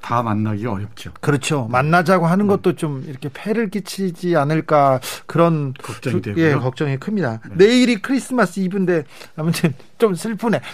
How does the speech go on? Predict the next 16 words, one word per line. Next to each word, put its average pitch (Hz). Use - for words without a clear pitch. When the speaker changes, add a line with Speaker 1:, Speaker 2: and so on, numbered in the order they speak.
Speaker 2:
슬프다는 233
건요. 139
크리스마스가 196
슬프다는 175
건 135
나이 120
먹었다는 175
거 123
아닌가요? 113
Speaker 1:
<laughs> 87
그럴 131
수 131
있습니다. 131
Speaker 2:
네. -
Speaker 1:
근데 165
Speaker 2:
어. 147